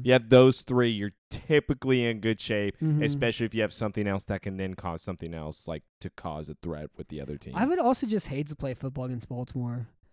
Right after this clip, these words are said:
Speaker 1: But yeah, 'cause
Speaker 2: Like,
Speaker 1: you
Speaker 2: it's
Speaker 1: don't
Speaker 2: just
Speaker 1: know
Speaker 2: like,
Speaker 1: what to
Speaker 2: even
Speaker 1: do.
Speaker 2: if you're an offensive player, it's like,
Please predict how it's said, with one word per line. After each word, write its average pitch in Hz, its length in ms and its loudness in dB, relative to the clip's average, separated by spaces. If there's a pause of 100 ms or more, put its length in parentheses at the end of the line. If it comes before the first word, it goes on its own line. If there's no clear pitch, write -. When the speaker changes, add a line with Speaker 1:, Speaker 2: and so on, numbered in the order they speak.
Speaker 1:
But 160 80 -2
yeah, 185 300 2
'cause - 80 -2
Speaker 2:
Like, 202 160 6
Speaker 1:
you 214 60 10
Speaker 2:
it's 180 100 8
Speaker 1:
don't 214 60 8
Speaker 2:
just 226 80 4
Speaker 1:
know 180 80 8
Speaker 2:
like, 180 80 8
Speaker 1:
what 180 100 4
to 196 80 2
Speaker 2:
even 220 140 8
Speaker 1:
do. 381 80 10
Speaker 2:
if - 40 6
you're 269 140 8
an 190 60 4
offensive 175 460 2
player, 185 200 6
it's 185 120 4
like, 147 220 0